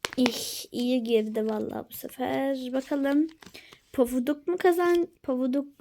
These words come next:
pofuduklar mı kazanacak? Boncuklar mı kazanacak? Yoksa şekiller mi? Oho! Ve,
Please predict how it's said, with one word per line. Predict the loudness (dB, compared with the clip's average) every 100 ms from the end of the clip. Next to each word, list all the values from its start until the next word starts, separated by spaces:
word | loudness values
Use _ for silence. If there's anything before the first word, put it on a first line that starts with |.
| -20 _ _ _ _ -8
pofuduklar | -4 0 -2 0 0 2
mı | 2
kazanacak? | 2 2 4 2 2 2 2
Boncuklar | 2 2 0 0 0
mı |
kazanacak? | 2 2 2 0 -4
Yoksa | -8 -4
şekiller | -4 -2 -2 -2
mi? | -4 -2
Oho! | 4 6 8 10 10 10 10 10 8 6 -6 _ _ _ _ _ _ _ _ 6
Ve, | 10 12 12